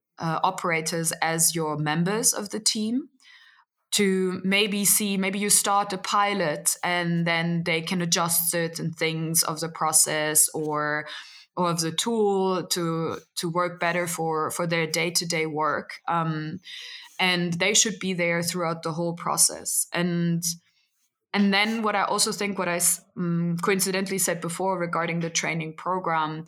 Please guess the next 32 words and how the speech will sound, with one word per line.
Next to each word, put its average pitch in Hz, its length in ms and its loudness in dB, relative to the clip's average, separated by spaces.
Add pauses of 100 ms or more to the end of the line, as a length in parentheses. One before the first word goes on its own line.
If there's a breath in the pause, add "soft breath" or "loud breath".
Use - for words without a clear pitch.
(320 loud breath)
I 196 80 2
think 190 520 -2 (480)
when 190 180 2
it 170 100 -2
then 208 220 0
comes 196 300 0
to - 140 -4
implementing 185 680 -2
it 156 320 0
and 160 480 -4 (360 soft breath)
actually 180 360 2
using 185 520 0
it, 226 340 -2
I 185 80 0
think 190 180 -4
a 175 80 -2
train 175 300 -2
the 170 100 -2
trainer, 156 840 -2 (100)
uh, 156 220 -4
program 156 440 -4
is, 156 360 -2
is 160 200 -4
very 156 800 -2
good. 190 340 -2 (600 loud breath)
Why 180 180 2
do 190 80 2
I 175 80 0
say 185 300 2
that? 175 240 0
Is 165 160 -2
because 165 720 -2